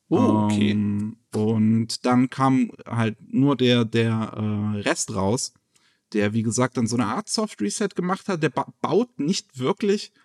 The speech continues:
Speaker 2: also der, der ignoriert im Prinzip alles, was der Anime vorher gemacht hat und fängt ein neues, äh, eine neue Geschichte an, die dann halt versucht hat, ein bisschen edgier zu sein. <laughs> Und das kam dann wohl ganz gut an.
Speaker 1: Ähm,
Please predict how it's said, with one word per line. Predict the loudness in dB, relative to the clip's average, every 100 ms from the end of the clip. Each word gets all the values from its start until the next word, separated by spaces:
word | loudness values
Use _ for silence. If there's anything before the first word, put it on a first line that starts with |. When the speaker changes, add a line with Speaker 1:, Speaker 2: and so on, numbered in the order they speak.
| _
Speaker 2:
also | -4 -2 -4
der, | -2 -4
der | -2 0 2 2 0
ignoriert | -4 -8 -6 -4 0 0
im | -2
Prinzip | -4 -4 -4 -4
alles, | -2 -2
was | -4 -4
der | -2
Anime | -2 -2
vorher | -2 0 2
gemacht | 2 2 -2
hat | -8 -8 _ _ -2
und | -2
fängt | 0 -2 0
ein | 2
neues, | 4 2 0 -6
äh, | -2
eine | -2
neue | 0 0 2 2
Geschichte | 0 -4 -6 -4
an, | -2 -2 -2 -18 _
die | 0
dann | 2 2
halt | 0 0 -6 _ _ _ _ _
versucht | -4 -2 -2 -2 -2 -2 -4
hat, | -4
ein | -6 -14 _ _
bisschen | -6 0 0 4 4 4 2 _ _ _ _ -2
edgier | 0 4 2 4 4 2
zu | -2 -6
sein. | -4 -4 -4 -4 -6 2
<laughs> | 6 6 4 -2 -2 -4 -4 -6 -6 -2
Und | 0 2
das | 2 2
kam | 2 2
dann | 4 2
wohl | 4 4
ganz | 4 2
gut | -2 0
an. | 0 0 -4 _ -2
Speaker 1:
Ähm, | 0 2 -2 -6